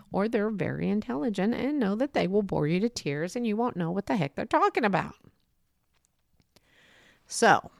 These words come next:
this whole podcast, I realize I say "so" a lot, uh, where I'm getting at is accept people for who they are and what they say, and just be kind and not judgy.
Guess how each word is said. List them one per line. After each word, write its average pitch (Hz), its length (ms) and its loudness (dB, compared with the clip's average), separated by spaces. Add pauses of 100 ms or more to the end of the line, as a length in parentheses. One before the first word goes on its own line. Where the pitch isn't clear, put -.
(720)
this 190 240 2
whole 277 640 10
podcast, - 840 -2
I 190 60 0
realize 185 420 2
I 160 80 0
say 165 260 -2
"so" 160 280 4
a 131 80 0
lot, 131 280 -2 (380)
uh, 202 240 12 (600)
where 220 720 6 (460)
I'm 190 180 4
getting 160 340 2
at - 160 -10 (920)
is 202 160 0
accept 160 440 -2
people 233 300 -2
for 185 180 -6
who 196 220 -2
they 170 200 0
are 143 360 -6 (560)
and 165 360 0
what 196 260 2
they 170 160 0
say, 143 580 -6 (300)
and 226 120 2
just 269 280 0
be 294 100 -2
kind 190 580 -2
and 175 160 0
not 156 240 -4
judgy. - 420 -10